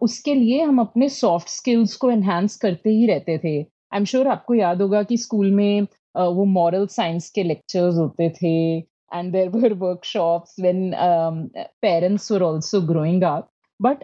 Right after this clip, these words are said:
अभी के केस में it's been substituted by newer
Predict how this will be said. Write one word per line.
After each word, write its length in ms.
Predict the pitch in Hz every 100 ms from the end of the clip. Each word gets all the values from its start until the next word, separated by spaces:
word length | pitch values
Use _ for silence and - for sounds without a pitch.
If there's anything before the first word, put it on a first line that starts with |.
| -
अभी 300 | 180 165 202
के 160 | 247 320
केस 420 | 320 214 190 -
में 420 | 247 214 160 359 -
it's 240 | 220 - 262
been 180 | 330 320 -
substituted 840 | 156 - - 254 262 254 269 311 196
by 240 | 220 254
newer 680 | 254 190 196 202 208 226 247